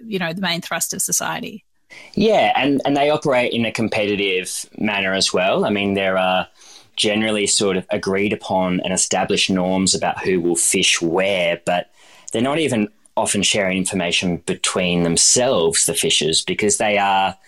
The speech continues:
Speaker 2: uh, competing for, for the resource also.
Speaker 1: Yeah, that's so interesting, which I guess in that, in the light of that, it makes it even more extraordinary the way that the Corner Inlet fishers, although, you know, still have some interesting conversations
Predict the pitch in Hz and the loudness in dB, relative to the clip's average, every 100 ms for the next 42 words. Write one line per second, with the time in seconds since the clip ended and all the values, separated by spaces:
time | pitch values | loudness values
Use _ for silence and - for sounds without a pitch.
0 | - - - _ - - - 80 71 - | -20 -20 -20 _ -20 -12 -8 -6 -6 -4
1 | 110 113 151 107 85 82 - 92 85 80 | -2 0 0 0 -2 -2 0 0 0 0
2 | 78 - _ - - 87 82 80 107 107 | -2 -6 _ -6 -2 0 0 0 0 0
3 | - - - - _ - 92 95 - 67 | 0 -2 -2 -4 _ -4 -2 0 0 -2
4 | - - - - - 233 226 220 - - | -4 -8 -20 -20 -6 -2 0 -2 0 0
5 | 233 214 214 226 - 196 220 - - 220 | 0 0 0 0 -2 0 -2 -2 -4 -2
6 | 214 - 233 220 214 214 - _ _ 220 | -2 -2 0 0 0 -2 -8 _ _ -2
7 | 208 202 208 208 180 196 185 - 196 185 | 0 0 -2 -2 -4 -4 -2 -2 -2 -2
8 | 208 - 180 - _ _ - 208 208 208 | -4 -4 -4 -6 _ _ -10 -4 0 0
9 | 190 180 185 - 202 190 185 180 180 180 | 0 0 -2 -2 -2 -2 0 0 0 -2
10 | 185 180 180 180 - - 190 180 175 190 | -2 -2 -2 -6 -8 -4 -2 -2 -2 -2
11 | 202 202 - 180 - 165 151 - 185 185 | -2 -4 -4 -4 -2 -2 -2 -4 -2 0
12 | 175 180 175 196 185 175 - - 185 175 | 0 0 -2 -2 -2 -2 -2 -2 -2 -2
13 | 175 185 170 180 175 - 196 185 190 180 | -4 -4 -4 -4 -2 -2 -2 -2 -2 -2
14 | 170 175 185 175 170 - | -2 -2 -4 -4 -4 -6